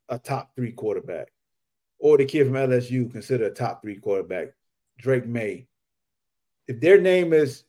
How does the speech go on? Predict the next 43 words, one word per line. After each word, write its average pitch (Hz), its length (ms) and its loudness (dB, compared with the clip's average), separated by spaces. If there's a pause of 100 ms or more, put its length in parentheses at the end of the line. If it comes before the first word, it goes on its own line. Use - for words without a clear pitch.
(480)
being 151 260 -2
repeated 123 640 -2 (140)
as 123 160 -4
a 113 60 -6
top 135 340 -4
three 127 200 -4
pick, - 440 -2 (1800)
that 180 220 6
trickles 139 320 6
down 143 380 2
to 160 160 -8
G 127 300 0
Ms 110 220 -6
and 104 120 -12
teams. 120 300 -4
Like, 110 200 -2
they, 240 200 4
they're 403 300 8
influenced 135 500 2
by 120 160 4
these 113 220 -8
boards 123 360 4
just 131 140 0
like 123 220 0
we 123 160 4
are 113 180 2
as 104 100 -6
fans, 101 360 -8
bro. 95 180 -4
Like, 95 340 -4 (380)
we 220 160 0
done 180 160 2
seen 180 400 2
teams 143 320 0
just 120 160 -4
jump 135 260 0
out 120 220 2
and 110 100 -8
draft 120 320 0
somebody 113 320 -4
just 107 140 -20
because 110 520 -4
these 110 380 -12